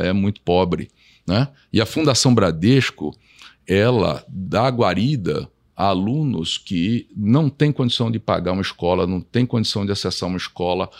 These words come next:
muitas vezes têm dificuldade de pagar até o deslocamento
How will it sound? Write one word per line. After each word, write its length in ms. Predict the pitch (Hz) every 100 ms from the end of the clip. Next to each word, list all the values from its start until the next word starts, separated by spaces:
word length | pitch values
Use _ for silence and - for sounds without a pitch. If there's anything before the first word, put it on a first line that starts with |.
| -
muitas 260 | 117 127 110
vezes 160 | 131 -
têm 140 | 147
dificuldade 520 | 131 139 131 110 113
de 80 | 120
pagar 760 | - 131 92 90 113 120 - _ - -
até 280 | - 101 165
o 80 | 180
deslocamento 1000 | 151 127 160 165 113 95 127 - -